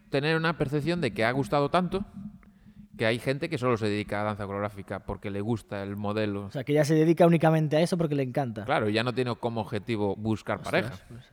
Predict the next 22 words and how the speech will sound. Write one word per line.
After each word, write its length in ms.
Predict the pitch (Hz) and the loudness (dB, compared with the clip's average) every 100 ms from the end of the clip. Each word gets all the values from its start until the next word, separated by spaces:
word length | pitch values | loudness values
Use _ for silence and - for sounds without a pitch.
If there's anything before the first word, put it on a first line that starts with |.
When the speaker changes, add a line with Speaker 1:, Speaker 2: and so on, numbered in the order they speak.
| - | -20
Speaker 2:
está 160 | - | -16
guay. 220 | 110 104 | -12 -8
Speaker 1:
Vale. 220 | 113 143 107 | -6 -6 -8
Speaker 2:
Sí. 80 | 135 156 - _ - | -14 -16 -20 _ -12
Speaker 1:
Hay 200 | 90 92 | -8 -6
otra 180 | 92 - | -6 -6
gente 220 | 123 147 | -4 -2
que 60 | 107 | 0
no, 160 | 175 | -2
que 160 | 104 90 | -2 -6
sí 140 | - | -8
que 340 | 92 90 90 92 | -6 -6 -6 -6
intenta 420 | 95 92 98 98 | -8 -8 -8 -8
seguir 220 | - 95 | -10 -10
buscando 320 | 95 - 107 | -8 -8 -6
pareja 580 | 101 165 185 185 196 196 - | -2 -2 -2 -6 -10 -12 -14
y 120 | - | -8
mientras 320 | 107 110 123 | -4 -4 -6
está 340 | 123 139 143 - _ | -4 -4 -6 -10 _
en 80 | 113 | -4
esas 200 | 107 104 | -4 -4
formaciones. 640 | - 87 92 104 95 - | -6 -8 -6 -4 -6 -8